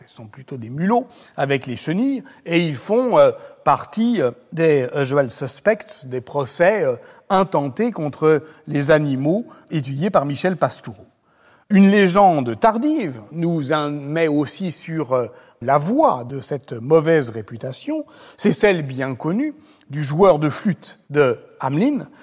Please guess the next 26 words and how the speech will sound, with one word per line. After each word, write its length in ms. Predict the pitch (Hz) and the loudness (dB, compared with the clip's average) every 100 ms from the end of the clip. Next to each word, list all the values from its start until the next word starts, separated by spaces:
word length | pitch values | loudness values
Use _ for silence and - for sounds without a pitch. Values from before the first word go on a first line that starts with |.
| - - | -12 0
euh, 120 | 160 | 0
rapportée 420 | 139 160 160 - | 2 2 2 0
par 140 | 165 139 | 0 0
les 100 | 127 | 0
frères 280 | - 120 117 | -6 -10 -6
Grimm, 420 | 123 240 262 127 - - _ | -2 0 0 -4 -10 -20 _
et 300 | 170 180 156 | 0 2 0
qui 200 | - 190 | -4 -2
ne 120 | 175 139 | -2 -2
semble 280 | 160 147 | -2 0
pas 240 | 135 269 233 | 2 4 4
être 320 | 175 180 170 - | 0 0 0 -2
attestée 520 | 147 151 135 - 285 | -6 -8 -10 -6 -6
sur 160 | - 170 | -2 -4
le 100 | 147 | -2
plan 260 | 175 160 - - - | 0 0 -2 -16 -6
textuel 600 | 156 - - 208 269 254 | -6 -6 -4 -2 -2 -2
avant 420 | - 151 156 254 - - _ | 0 2 2 0 -2 -20 _
quatorze 320 | 185 180 - | -2 0 -2
cent 160 | - 180 | -6 -8
quarante. 420 | 156 120 - - _ _ _ _ _ _ _ - | -8 -10 -14 -20 _ _ _ _ _ _ _ 0
Der 360 | 175 170 131 | 6 6 6
Rattenfänger 880 | 135 165 170 151 135 - 170 156 156 - | 2 2 2 0 0 -2 0 2 0 0
von 180 | 131 123 | -4 -2
Hameln 640 | - 147 147 277 262 131 117 | 2 2 2 0 -2 -8 0
débarrasse 760 | 160 196 180 175 156 - - | 2 4 4 4 0 -6 -18